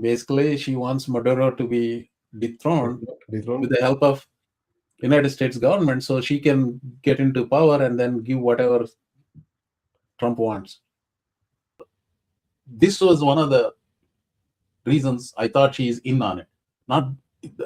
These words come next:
Speaker 1: also reports కూడా వచ్చాయి. Uh, amazing,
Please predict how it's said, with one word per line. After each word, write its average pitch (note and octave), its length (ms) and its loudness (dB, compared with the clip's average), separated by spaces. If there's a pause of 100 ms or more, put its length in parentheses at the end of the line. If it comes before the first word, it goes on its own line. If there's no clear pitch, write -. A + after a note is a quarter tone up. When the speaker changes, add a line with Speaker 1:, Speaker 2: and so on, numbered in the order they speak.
(100)
Speaker 1:
also C3+ 220 0 (100)
reports D3+ 340 4
కూడా B2+ 160 4
వచ్చాయి. A2 280 -4 (1080)
Uh, D#3+ 240 4 (280)
amazing, G#3 720 6